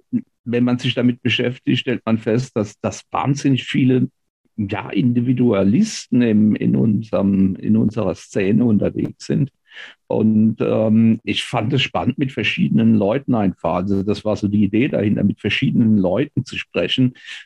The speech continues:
Ähm, da geht's gar nicht darum, dass man eine ähnliche Meinung hat, sondern, oder ganz andere Ansätze. Ähm, und, und die Menschen aber oftmals nicht so gehört werden,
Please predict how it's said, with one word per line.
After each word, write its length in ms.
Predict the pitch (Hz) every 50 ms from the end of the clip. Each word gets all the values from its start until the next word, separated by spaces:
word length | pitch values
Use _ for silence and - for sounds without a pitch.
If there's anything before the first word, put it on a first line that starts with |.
| _ _ -
Ähm, 580 | 117 117 113 110 113 113 113 113 113 113 113 104
da 60 | 104
geht's 260 | 101 - 127 107 -
gar 200 | - 98 95 107
nicht 160 | 113 131 127 120
darum, 300 | 104 - 113 123 123 120
dass 180 | 113 104 -
man 120 | 110 107 107
eine 120 | 107 104
ähnliche 320 | 110 107 107 107 104 110
Meinung 480 | 107 104 98 101 104 117 143 147 143 143
hat, 180 | 151 - - -
sondern, 440 | - 117 110 113 107 110 104 - _
oder 220 | - 117 117 98 98
ganz 260 | 131 104 104 107 -
andere 460 | - - - 117 107 104 98 104 -
Ansätze. 760 | 101 104 117 127 131 - 139 135 135 139 - - 143 135 135 _ - - - _ _ -
Ähm, 560 | 107 110 113 113 107 113 117 113 110 107 107 -
und, 420 | - 120 117 127 117 101 - - - -
und 300 | 123 110 113 117 113 - _ _ _ _ _ _ _ _ _ _ _
die 80 | - 123
Menschen 460 | 120 123 117 123 151 - - - 165
aber 200 | 147 127 131 123
oftmals 720 | 98 135 135 - - 139 135 135 135 135 131 131 - -
nicht 440 | - 123 127 151 139 143 - - -
so 360 | - - 127 135 135 143 147
gehört 520 | 143 147 139 117 120 131 127 123 123 - -
werden, 560 | 98 98 101 107 - - 107 107 104 101